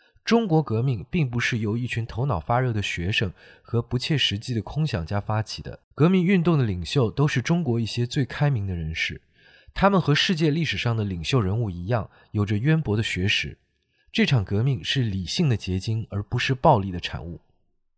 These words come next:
他以一己之力呢，扭转了整个西方世界对中国的疑虑，并且让西方的银行家们相信，为中国提供贷款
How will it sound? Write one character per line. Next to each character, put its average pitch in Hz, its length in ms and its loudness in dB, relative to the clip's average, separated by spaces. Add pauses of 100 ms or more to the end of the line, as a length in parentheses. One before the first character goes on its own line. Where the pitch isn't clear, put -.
(260)
他 202 180 2
以 113 220 0
一 180 140 0
己 101 180 -6
之 120 180 -2
力 113 120 0
呢， 95 180 -2 (280)
扭 110 240 6
转 107 280 2
了 92 140 0
整 90 320 -2
个 156 160 0
西 - 220 -2
方 135 180 2
世 127 160 -2
界 104 160 -2
对 110 160 -2
中 143 220 0
国 95 140 -2
的 98 60 -2
疑 87 220 -6
虑， 120 200 -6 (180)
并 226 160 2
且 135 100 4
让 143 140 6
西 180 180 2
方 180 160 4
的 156 60 6
银 120 200 4
行 123 200 0
家 147 160 4
们 127 120 2
相 120 220 2
信， 117 200 -2 (380)
为 185 140 6
中 196 240 0
国 135 160 4
提 120 200 -6
供 143 180 0
贷 147 180 2
款 - 280 -8